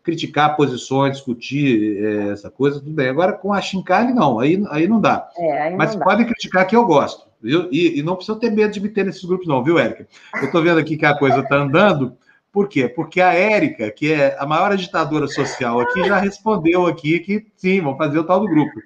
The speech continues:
Speaker 1: Então, beleza. Só que eu quero participar desse, hein? <laughs> Como membro, normal, tá? Sem dar palpite, pitaco, nem nada disso. Aí, ó. Vocês estão vendo a Lu rindo aqui do meu lado? Vocês sabem o que que é isso? <laughs>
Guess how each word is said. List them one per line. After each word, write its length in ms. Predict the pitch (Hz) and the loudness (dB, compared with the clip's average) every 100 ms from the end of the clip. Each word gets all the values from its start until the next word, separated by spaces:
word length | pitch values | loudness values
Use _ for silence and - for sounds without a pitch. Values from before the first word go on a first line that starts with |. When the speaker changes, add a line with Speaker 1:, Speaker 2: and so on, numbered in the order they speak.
| _ - 254 185 180 160 | _ -12 -10 -8 -10 -12
Speaker 1:
Então, 260 | 165 - 156 | -12 -6 0
beleza. 460 | 196 208 165 107 104 | 4 4 4 2 -2
Só 160 | 131 | -4
que 100 | 131 | -2
eu 80 | 175 | -2
quero 240 | 196 196 | 0 -4
participar 420 | - 180 196 - 214 | -4 -10 -8 -4 0
desse, 300 | 185 160 156 | 0 0 -2
hein? 120 | - | -2
<laughs> 1200 | - - - - - 233 - - 302 - - - _ _ - | -4 -4 -4 -8 -6 -6 -6 -2 2 2 -2 -16 _ _ 0
Como 180 | - 269 | 2 4
membro, 440 | 254 254 233 151 | 2 2 2 0
normal, 480 | 139 208 196 196 - | -2 0 2 2 0
tá? 180 | 156 175 | -2 -4
Sem 260 | - 175 185 | -6 -8 -6
dar 120 | 190 | -6
palpite, 480 | 190 160 165 165 - | -4 -6 -6 -10 -12
pitaco, 420 | 147 143 156 151 | -10 -6 -6 -6
nem 100 | 156 | -6
nada 280 | 151 151 120 | -4 -4 -4
disso. 280 | 104 98 | -6 -6
Aí, 160 | 135 107 | -4 -2
ó. 80 | 110 - _ - | -4 -8 _ -20
Vocês 100 | - | -12
estão 260 | 226 302 247 | -4 0 2
vendo 240 | 185 175 | 2 4
a 60 | 160 | 4
Lu 160 | 160 | 4
rindo 280 | 165 165 151 | 4 2 2
aqui 160 | 143 147 | 2 0
do 80 | 135 | 0
meu 140 | 135 | 2
lado? 280 | 147 143 120 | 4 2 0
Vocês 200 | 143 - | -6 -8
sabem 220 | 262 240 | -4 -2
o 40 | 143 | -2
que 60 | |
que 100 | 123 | -2
é 60 | 143 | 2
isso? 300 | 156 123 - | 2 0 -4
<laughs> 100 | 151 | -4